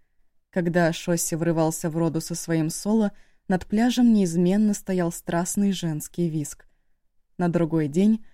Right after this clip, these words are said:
в школу дети Янса толпами приходили женщины, желая видеть того потрясающего мулата с дредами, и цены на билеты шоу взлетали до небес. И вот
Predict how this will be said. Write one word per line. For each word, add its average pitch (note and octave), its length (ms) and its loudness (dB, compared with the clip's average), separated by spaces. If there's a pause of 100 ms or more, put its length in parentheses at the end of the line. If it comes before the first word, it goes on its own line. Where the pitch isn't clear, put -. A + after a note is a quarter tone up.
(220)
в - 80 -20
школу C4 380 0
дети F#3 340 -2
Янса F#3+ 460 0
толпами G#3+ 560 -2
приходили E3+ 580 -2
женщины, G3 600 0 (320)
желая F3 420 2
видеть F#3+ 400 -2 (320)
того F#3 240 4
потрясающего F3 800 0
мулата E3 460 0
с E3+ 80 -4
дредами, D3 580 0 (540)
и F#3 80 -4
цены F3 320 2
на E3 100 2
билеты D#3 380 0
шоу A#3 400 0
взлетали A3 480 0
до D#3 120 -2
небес. D3+ 520 -4 (480)
И F3+ 140 2
вот F3 340 0